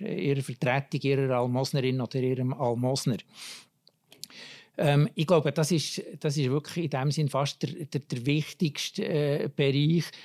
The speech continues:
äh, und zwar einerseits für, für die betroffenen Gesellschaftsangehörigen, ähm, aber auch f-, aus der Sicht von der Zunft, weil das eben die wichtigste gesellschaftliche Aufgabe ist, was sie mü-, oder gesetzliche Aufgabe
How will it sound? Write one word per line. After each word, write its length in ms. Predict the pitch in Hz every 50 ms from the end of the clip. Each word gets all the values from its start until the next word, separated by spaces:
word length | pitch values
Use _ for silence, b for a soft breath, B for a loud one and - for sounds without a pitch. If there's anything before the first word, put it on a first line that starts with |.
| B B B -
äh, 220 | - 135 135 147
und 200 | - 151 127 -
zwar 160 | - 147 143
einerseits 560 | 147 147 151 151 147 131 - 160 156 - -
für, 180 | - - 156 135 113 98 - 180
für 240 | 139 - - 139 - - _ - _ _ _ -
die 240 | 160 147 147 - 139
betroffenen 560 | - 147 131 - 156 151 151 - 170 143 143
Gesellschaftsangehörigen, 1120 | - - 147 147 143 156 135 - - 151 143 143 139 - 160 147 147 147 151 139 - 151 139 139 B B B B B
ähm, 480 | - - 143 139 143 139 143 143 160 - -
aber 400 | - 143 139 131 - 160 - -
auch 260 | 175 165 170 185 -
f-, 220 | - - - - -
aus 400 | - 202 139 135 131 - - 139
der 120 | - - 127
Sicht 280 | - 151 156 147 -
von 120 | - - 135
der 160 | - - -
Zunft, 400 | - 156 147 151 165 - - -
weil 100 | 139 131
das 160 | - 135 -
eben 260 | 151 139 139 - 135
die 140 | - - 135
wichtigste 480 | 127 135 139 - - 156 135 - - 135
gesellschaftliche 800 | - - 143 120 131 123 139 127 127 - - 151 135 - 123
Aufgabe 500 | 113 120 117 - - 143 127 127 127 -
ist, 140 | 127 120 -
was 120 | 123 110 -
sie 100 | 131 120
mü-, 180 | 123 120 131
oder 280 | - 160 127 - - - - _ _ - - -
gesetzliche 600 | - - 196 170 156 - - 175 156 - 170 147
Aufgabe 460 | 139 139 - - - 123 120 113 -